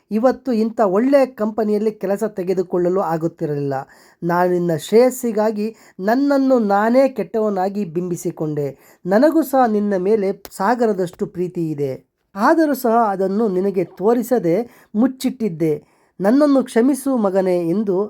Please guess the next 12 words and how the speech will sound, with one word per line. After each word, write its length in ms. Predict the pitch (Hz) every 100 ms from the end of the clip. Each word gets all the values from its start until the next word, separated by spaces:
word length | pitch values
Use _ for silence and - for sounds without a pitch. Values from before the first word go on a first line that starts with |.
| -
ಅವರೇ 360 | 147 156 208 277
ಕ್ಷಮೆಯನ್ನು 580 | 277 214 202 196 185 175
ಕೇಳ-, 360 | 180 165 156 _ 214
ಅವರು 300 | 302 262 240
ಮಗ 220 | 208 208
ಆದಿತ್ಯನನ್ನು 920 | 160 180 202 233 214 190 254 247 233 254 _ _
ಕ್ಷಮಿಸುತ್ತಾರೆ. 840 | - 202 190 180 - 165 160 135
ಇತ್ತ 320 | 151 208 - 160
ಆದಿತ್ಯನು 600 | 151 190 202 208 214 202
ತನ್ನ 240 | 202 175
ತ-, 160 | 170 175
ತಂದೆಯನ್ನು, 840 | 151 180 226 240 202 202 262 226